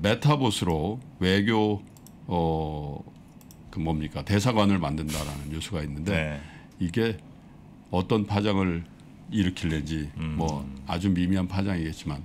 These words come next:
Speaker 1: 메타버스에 집중하고 있는 분들에게는
Speaker 2: 네.
Speaker 1: 눈에 띄는 뉴스가 될 수도 있을 것 같습니다.
Speaker 2: 네. 문 닫았답니다.
Speaker 1: 닫았어요?
Speaker 2: 아, 왜 닫은 데를 또 그렇게.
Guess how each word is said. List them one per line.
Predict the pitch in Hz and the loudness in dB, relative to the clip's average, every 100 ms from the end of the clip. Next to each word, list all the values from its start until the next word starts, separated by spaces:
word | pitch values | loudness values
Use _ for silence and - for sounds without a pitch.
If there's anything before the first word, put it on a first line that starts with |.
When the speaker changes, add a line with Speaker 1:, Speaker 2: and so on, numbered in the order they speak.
| 85 | -4
Speaker 1:
메타버스에 | 90 101 95 92 - 92 | -2 0 2 0 0 -2
집중하고 | - 82 - 127 92 92 | -2 -4 0 0 2 0
있는 | 85 85 | 0 -2
분들에게는 | 80 139 92 85 82 98 123 90 | -4 -2 -2 -2 -2 -2 -2 0
Speaker 2:
네. | 85 80 113 | 0 0 0
Speaker 1:
눈에 | 101 87 | 0 0
띄는 | 80 82 78 | 0 0 0
뉴스가 | 76 - 78 78 - - - | -4 -4 -4 -4 -6 -20 -12
될 | 82 73 | -8 -8
수도 | - | -6
있을 | 78 - | -6 -6
것 | 82 | -10
같습니다. | 71 - - 87 | -10 -12 -10 -4
Speaker 2:
네. | 85 80 73 - - - - - - - - | -2 -2 -4 -12 -18 -16 -16 -14 -16 -18 -4
문 | 120 | -2
닫았답니다. | 135 95 104 101 82 78 98 - - - - - - - | 0 0 0 0 -2 -2 -6 -8 -12 -16 -16 -20 -20 -18
Speaker 1:
닫았어요? | - 71 71 - 82 165 - - - | -8 -8 -6 -4 0 0 -2 -14 -18
Speaker 2:
아, | - 82 | -12 -10
왜 | 120 | -8
닫은 | 156 - 104 160 | -8 -6 -4 -2
데를 | 185 151 | -2 -4
또 | 123 | -4
그렇게. | 104 90 - 80 76 82 80 | -6 -6 -8 -8 -6 -6 -8